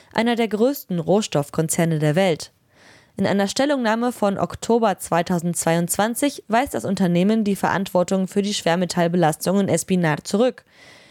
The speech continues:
Espinar befinde sich in einem von Natur aus stark mineralisierten Gebiet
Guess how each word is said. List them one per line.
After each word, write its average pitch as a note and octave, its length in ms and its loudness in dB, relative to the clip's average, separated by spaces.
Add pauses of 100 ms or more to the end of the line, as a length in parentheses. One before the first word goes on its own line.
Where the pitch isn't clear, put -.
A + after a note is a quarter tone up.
(120)
Espinar A#3+ 560 0
befinde C4+ 400 0
sich G3+ 240 -2
in G3 100 0
einem F#3+ 320 0
von G#3+ 280 -4
Natur G#3+ 500 0
aus A#3+ 320 -2
stark - 460 -4
mineralisierten G#3 840 2
Gebiet F#3+ 480 -2